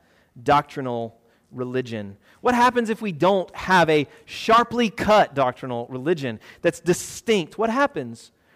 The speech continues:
Well, then Christianity quickly devolves into something that is not Christianity anymore. It quickly devolves into a man-made religion,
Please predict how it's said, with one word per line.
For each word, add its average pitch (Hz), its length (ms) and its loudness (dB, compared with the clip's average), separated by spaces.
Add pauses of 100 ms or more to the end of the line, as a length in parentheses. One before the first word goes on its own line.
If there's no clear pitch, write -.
(320)
Well, 175 220 0
then 196 320 0 (360)
Christianity 220 600 0
quickly 202 380 -2
devolves 156 800 0
into 170 340 -4
something 170 560 -4 (300)
that 208 140 2
is 233 200 2
not 233 220 4
Christianity 226 800 0
anymore. 131 480 -6 (640)
It 185 140 0
quickly 233 360 0
devolves 208 600 4
into 208 480 -2
a 175 80 2
man-made 180 1000 2
religion, 127 640 -4